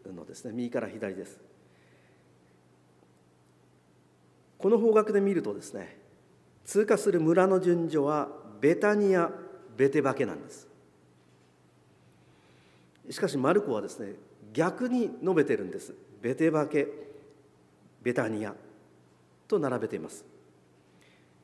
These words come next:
エリコからの方角だと順序逆なんですね。ある学者は、これ、マルコがあまり地図よく分かってないんじゃないかというような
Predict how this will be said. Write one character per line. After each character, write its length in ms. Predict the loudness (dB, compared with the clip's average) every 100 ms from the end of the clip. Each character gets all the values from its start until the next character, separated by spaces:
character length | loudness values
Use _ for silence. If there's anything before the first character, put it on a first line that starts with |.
| 0
エ 60 | 0
リ 80 | 0
コ 100 | 2
か 100 | 2
ら 80 |
の 100 | 2
方 120 | 2 0
角 160 | 0
だ 80 | -4
と 220 | -6 -6 -6
順 160 | -4 -2
序 140 | 0
逆 180 | 0 0
な 100 | -2
ん 120 | -2
で 60 | -8
す 120 | -10
ね。 220 | -10 -10 -16 -20 _ _ _ _ _ _ -2
あ 80 |
る 100 | 2
学 120 | 2 2
者 140 | 0
は、 120 | 0
こ 80 | 0
れ、 280 | -2 -2 -4 -10
マ 180 | -4 -2
ル 60 | 0
コ 80 |
が 80 | -2
あ 40 | -2
ま 80 |
り 80 | -2
地 140 | -4 -4
図 100 | -2
よ 80 |
く 40 | -2
分 100 | -2
か 80 | -2
っ 60 |
て 100 | 0
な 80 | 0
い 60 | 2
ん 20 |
じ 60 |
ゃ 40 | 0
な 100 | -4
い 60 |
か 120 | -8 -10
と 160 | -8
い 20 |
う 40 | -8
よ 60 |
う 20 |
な 100 | -8